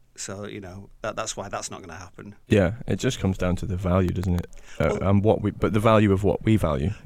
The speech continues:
Speaker 2: as
Speaker 1: Yeah, and,
Speaker 2: consumers.
Speaker 1: but it, it also preys on, um, inherent value as well. So many of the,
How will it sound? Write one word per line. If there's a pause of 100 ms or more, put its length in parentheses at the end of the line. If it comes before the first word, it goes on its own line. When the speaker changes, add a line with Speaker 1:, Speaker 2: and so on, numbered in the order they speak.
Speaker 2:
as
Speaker 1:
Yeah,
and,
Speaker 2:
consumers.
Speaker 1:
but
it,
it
also
preys
on,
um,
inherent
value
as
well.
So
many
of
the,